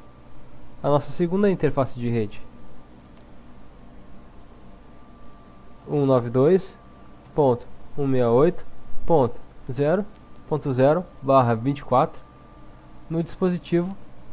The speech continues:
amp zero oito. Não é mais a três, porque a três é internet.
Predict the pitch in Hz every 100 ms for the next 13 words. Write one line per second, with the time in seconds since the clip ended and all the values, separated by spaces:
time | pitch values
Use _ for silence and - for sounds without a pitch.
0 | - 175 202 - - - - 127 139 170
1 | 208 - - - - - - - - -
2 | - - - - - - - - 196 -
3 | - - - - - - 131 147 156 147
4 | 175 - 143 123 - 127 117 131 135 135
5 | - 143 143 143 175 170 127 - -